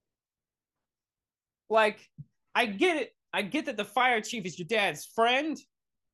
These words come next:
So, like, but, like, that doesn't change the fact that you clearly don't give a fuck if you're willing to abuse that relationship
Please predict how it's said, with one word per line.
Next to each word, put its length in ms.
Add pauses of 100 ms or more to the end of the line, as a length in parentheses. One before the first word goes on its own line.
(800)
So, 340
like, 380 (920)
but, 120
like, 180
that 80
doesn't 340
change 400
the 80
fact 400
that 100
you 140
clearly 720 (220)
don't 460
give 200
a 80
fuck 420 (320)
if 100
you're 100
willing 320
to 260 (380)
abuse 840
that 240
relationship 920